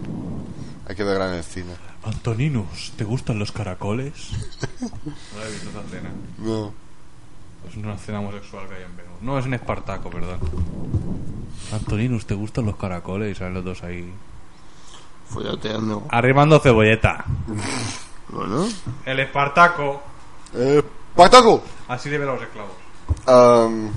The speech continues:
Speaker 1: ¿tenéis alguna escena favorita de Ash contra Evil Dead?
Speaker 2: Cuando se folla a la tía en el primer episodio.
Speaker 3: Sí,
Speaker 2: Con
Speaker 3: ¿verdad?
Speaker 2: miedo.
Speaker 3: La parte del baño es la mejor.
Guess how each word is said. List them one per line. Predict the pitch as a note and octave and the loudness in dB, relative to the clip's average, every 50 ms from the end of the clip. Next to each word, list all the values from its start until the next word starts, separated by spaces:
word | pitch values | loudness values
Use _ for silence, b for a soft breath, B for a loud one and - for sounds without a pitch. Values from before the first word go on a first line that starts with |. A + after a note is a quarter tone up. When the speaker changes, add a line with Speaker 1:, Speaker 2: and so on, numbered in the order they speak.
| - - - - - - - - - - - | -8 -8 -10 -14 -14 -14 -14 -14 -14 -4 2
Speaker 1:
¿tenéis | - C#3 D3 D3+ | 4 6 6 6
alguna | D3+ D#3 D#3+ D#3 | 6 6 6 6
escena | D3+ C#3+ - D#3 D3 C#3 | 6 6 4 4 4 4
favorita | - D3+ C#3+ C3+ C#3 C#3+ - D3+ | 4 2 2 2 2 2 2 4
de | A#2+ A#2 | 4 4
Ash | A2+ - | 4 2
contra | - B2+ A#2+ A2+ B2 A#2+ | -2 -4 -4 -2 -2 0
Evil | A#2 A2+ A#2 A#2 | 0 2 2 2
Dead? | A#2+ A#2+ A#2 A2+ - - - - - - - - - - - - - - - - - - - - - - - - - - - - - - - - | 4 2 2 0 -2 -12 -14 -14 -14 -14 -14 -14 -14 -14 -14 -16 -16 -14 -14 -14 -14 -14 -14 -14 -14 -10 -8 -8 -8 -8 -10 -14 -14 -14 -12 -8
Speaker 2:
Cuando | - C3 B2+ B2 A#2+ A#2+ A#2 A2+ A2 A2 A2 G#2+ | -2 2 4 6 6 4 4 2 0 -2 -2 -2
se | - - A#2 G2 | -4 -4 -6 -6
folla | - - A#2+ A#2 B2 B2+ C3+ B2+ | -6 -4 -2 -2 0 0 0 0
a | |
la | A#2 A#2 A2 G#2 | 0 -2 -2 -2
tía | - A#2 B2 A#2+ | -4 -4 -2 -2
en | A2+ | -2
el | G#2 | -4
primer | G2 G2+ G2 F#2+ | -4 -6 -6 -6
episodio. | G2 F#2 G2+ G2+ - - G2+ F#2+ F#2 F#2 F#2 F2+ F2+ - - - - - | -8 -8 -8 -10 -10 -10 -10 -8 -8 -8 -8 -10 -10 -12 -12 -12 -10 -8
Speaker 3:
Sí, | - - - C#3+ B2 | -6 -2 2 4 6
Speaker 2:
Con | B2+ A#2 | 6 6
Speaker 3:
¿verdad? | G#2+ G#2+ G#2+ | 4 4 2
Speaker 2:
miedo. | G#2+ A2+ A2+ A#2+ A#2+ A#2 A2+ G#2 G2 F#2+ F#2+ G#2 - - - - - - - - - - - - - - - - - - | 2 2 4 6 8 8 6 4 2 0 -4 -6 -8 -10 -12 -12 -12 -12 -14 -14 -14 -14 -16 -16 -16 -16 -16 -14 -12 -8
Speaker 3:
La | A2 G#2+ G#2+ | -6 -4 -2
parte | A2 B2+ B2 - - B2 | 0 -2 -2 -2 -2 -2
del | A#2 A#2 A2+ | -2 0 0
baño | A2 G#2+ G#2 G#2+ A2+ A#2+ | 0 -2 0 0 0 2
es | A#2 | 2
la | A2 G#2+ | 4 6
mejor. | - - - - - - - - D3+ C#3 | 8 6 6 4 -2 -6 -2 0 0 0